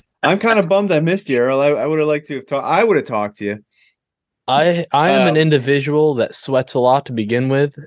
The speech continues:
Speaker 2: and that was a
Speaker 3: Uh,
Speaker 2: whole new level that week. That was,
Speaker 3: oh,
Speaker 2: that's
Speaker 3: it
Speaker 2: how
Speaker 3: was
Speaker 2: I knew I was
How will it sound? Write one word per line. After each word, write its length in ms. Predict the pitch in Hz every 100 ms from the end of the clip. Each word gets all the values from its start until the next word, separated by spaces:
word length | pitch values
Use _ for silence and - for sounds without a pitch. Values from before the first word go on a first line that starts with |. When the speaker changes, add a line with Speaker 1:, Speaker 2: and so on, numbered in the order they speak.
| -
Speaker 2:
and 220 | 117 110
that 160 | 123 131
was 120 | 135
a 60 | 135
Speaker 3:
Uh, 80 |
Speaker 2:
whole 180 | 131 123
new 220 | 120 120 117
level 400 | 113 110 104 98
that 240 | 98 82
week. 240 | 101 104
That 240 | - 117 131
was, 540 | 120 98 95 - - - - - - - - _
Speaker 3:
oh, 100 | 135
Speaker 2:
that's 140 | 151 156
Speaker 3:
it 40 |
Speaker 2:
how 120 | 180 151
Speaker 3:
was 120 | 151
Speaker 2:
I 20 |
knew 260 | 143 143 127
I 160 | 120 120
was 340 | 104 98 -